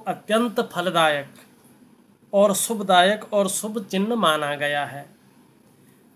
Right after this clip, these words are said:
अब हम जानते हैं कि किस रेखा पे त्रिशूल बनने से क्या होता है या हथेली में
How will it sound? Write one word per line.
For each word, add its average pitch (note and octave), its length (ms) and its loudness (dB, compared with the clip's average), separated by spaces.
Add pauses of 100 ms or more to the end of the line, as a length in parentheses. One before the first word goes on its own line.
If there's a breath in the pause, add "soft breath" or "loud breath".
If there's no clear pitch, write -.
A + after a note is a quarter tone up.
(460)
अब G3+ 180 -2
हम A#3 360 -4 (420)
जानते F#3 500 0 (100)
हैं D#3+ 440 -4 (1300)
कि A3 100 -6
किस G#3+ 300 -2
रेखा F#3+ 380 0
पे A3 180 -2
त्रिशूल F#3+ 480 -4
बनने F3 400 0
से G3 160 -4 (160)
क्या G3 160 6
होता D3+ 440 -2
है D3+ 180 -8
या F#3+ 140 4 (540)
हथेली G3+ 540 -2
में F#3 300 -2